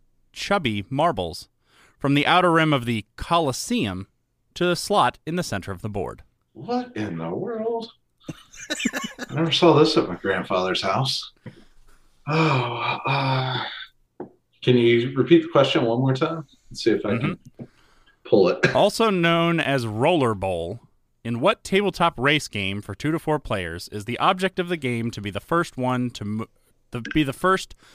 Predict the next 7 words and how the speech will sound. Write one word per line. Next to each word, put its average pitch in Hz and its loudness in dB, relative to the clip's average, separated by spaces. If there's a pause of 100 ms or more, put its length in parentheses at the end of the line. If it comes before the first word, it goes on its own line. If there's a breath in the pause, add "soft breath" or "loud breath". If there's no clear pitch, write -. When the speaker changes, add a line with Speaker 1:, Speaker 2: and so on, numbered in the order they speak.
(260 soft breath)
Speaker 1:
to 143 -2
move 135 2
one's 120 0
five 160 2
colored 135 0 (400)
chubby 107 -4 (160)
marbles 117 0